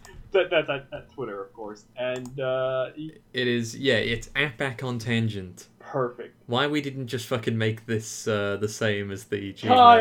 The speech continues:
Speaker 2: I don't know.
Speaker 1: I can't remember and I don't know why. We just live with what we're given and we take what we have, or whatever the saying is.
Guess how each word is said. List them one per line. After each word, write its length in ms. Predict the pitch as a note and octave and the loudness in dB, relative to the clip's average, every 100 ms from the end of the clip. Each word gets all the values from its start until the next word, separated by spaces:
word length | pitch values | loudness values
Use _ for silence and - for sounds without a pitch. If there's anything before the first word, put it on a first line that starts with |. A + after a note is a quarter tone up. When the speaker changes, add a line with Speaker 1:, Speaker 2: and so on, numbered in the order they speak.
| A3 G#3 | 8 6
Speaker 2:
I 40 | |
don't 180 | G#2+ - | 2 4
know. 80 | F#3+ | 6
Speaker 1:
I 80 | |
can't 340 | G3+ - A#3 G#3 | 6 4 2 4
remember 480 | G3 F3+ F3 E3+ E3 | 2 2 -2 -4 -4
and 140 | D3+ | -4
I 40 | D3+ | -4
don't 240 | C#3 C#3 | -6 -6
know 140 | C3 | -6
why. 400 | A#2+ A#2 A2+ A2 G#2+ - - | -4 -4 -6 -10 -14 -20 -6
We 180 | F3 E3 | -6 -6
just 260 | F#3 D#3+ | -10 -6
live 300 | E3+ F#3 F3+ | 2 4 4
with 160 | F3 - | -2 -4
what 160 | D#3+ C#3 | -4 -4
we're 100 | C#3 | -4
given 440 | C#3 C3+ C3+ C3 - - | -4 -4 -6 -10 -14 -20
and 120 | C3 B2 | -18 -14
we 180 | A#2+ - - | -14 -14 -14
take 320 | - B2 B2 _ | -8 -8 -8 _
what 120 | - - _ - _ - - | -20 -20 _ -20 _ -20 -16
we 160 | A#2+ | -14
have, 320 | G#2 F2+ E2+ E2 F#2 | -10 -10 -10 -14 -16
or 80 | |
whatever 240 | G2 G2 F2 | -14 -14 -16
the 80 | F2 | -20
saying 300 | - F2 F2 D#2 | -20 -20 -20 -20
is. 120 | - | -20